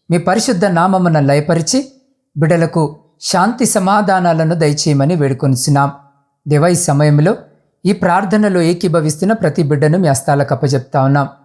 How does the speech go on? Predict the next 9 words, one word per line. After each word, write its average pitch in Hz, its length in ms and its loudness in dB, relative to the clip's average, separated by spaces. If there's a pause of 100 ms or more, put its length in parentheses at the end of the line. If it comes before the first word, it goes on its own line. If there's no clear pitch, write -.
(400)
అయ్యా, 165 160 2
ప్రతి 175 320 -2
బిడ్డ 151 240 0
యొక్క 180 200 0
హృదయవాంఛను 160 800 0 (500)
ఎరిగిన 214 380 2
దేవుడవై 151 480 2
ఉంటున్నావు. 135 400 0 (600)
అయ్యా, 147 220 2